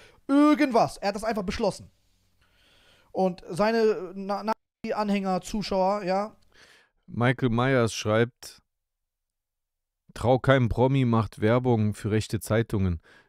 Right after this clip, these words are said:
Speaker 2: Sch-, "Trau keinem Promi schreibt für rechte Zeitungen." "Trau keinem, keinem Promi schreibt Artikel für rechte Zeitungen." Er macht nicht nur Werbung für die.
Speaker 1: Hören das, er macht viele Klicks,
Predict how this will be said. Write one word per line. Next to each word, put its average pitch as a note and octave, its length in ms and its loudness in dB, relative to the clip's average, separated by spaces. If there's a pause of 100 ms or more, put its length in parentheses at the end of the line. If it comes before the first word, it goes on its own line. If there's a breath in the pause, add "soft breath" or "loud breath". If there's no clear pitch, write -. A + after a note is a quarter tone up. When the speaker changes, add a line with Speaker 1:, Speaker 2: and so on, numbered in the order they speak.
Speaker 2:
Sch-, - 140 -18 (120)
"Trau C#3+ 220 2
keinem C#3+ 320 2
Promi D3+ 400 0
schreibt - 1040 0
für C3+ 360 2
rechte A2 340 -2
Zeitungen." F#2+ 640 -4 (260 soft breath)
"Trau C3+ 200 2
keinem, D3 400 0
keinem C#3 280 2
Promi C#3+ 320 2
schreibt C3 520 0
Artikel A#2+ 580 0
für B2 280 0
rechte A2 320 -2
Zeitungen." F#2 560 -6 (440 soft breath)
Er A2 80 -2
macht C#3 240 2
nicht C3 180 2
nur A2 160 2
Werbung C#3 320 2
für G2+ 140 -6
die. F2 200 -8 (1500)
Speaker 1:
Hören G#3 340 4
das, F#3 240 2
er E3 80 -4
macht F3 160 -6
viele F#3 220 -6
Klicks, - 420 -8